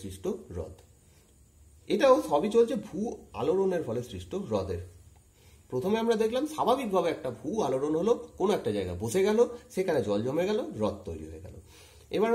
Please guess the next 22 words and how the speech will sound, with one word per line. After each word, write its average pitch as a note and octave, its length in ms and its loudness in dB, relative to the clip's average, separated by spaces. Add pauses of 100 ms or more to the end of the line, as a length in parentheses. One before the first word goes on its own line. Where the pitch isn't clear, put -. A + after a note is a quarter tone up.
আমরা B3 180 2
বলছি A#3+ 180 2 (220)
চ্যুতির D#3+ 340 -4 (380)
মাধ্যমে। E2+ 380 -8 (920)
ভূ D#3+ 100 -8 (160)
আলোড়ন G3 340 4
হলো, G3 120 -2 (600)
কোথাও F#3+ 300 2
একটা F3 140 -4 (360)
চ্যুতি G3+ 240 0 (100)
দেখা E2+ 220 -4
দিল, - 120 -16 (3500)
ভূ A#2+ 100 -8 (120)
আলোড়নের G#2+ 400 2
ফলে C#3 140 -4 (160)
কোনো D#3 180 0 (600)
একটা - 180 -6 (100)
জায়গায় A#2+ 340 -2
দুটো G#2 180 -2 (380)
চ্যুতি F#3+ 240 -2 (100)
দেখা F2 240 -6
দিল। D#2 120 -16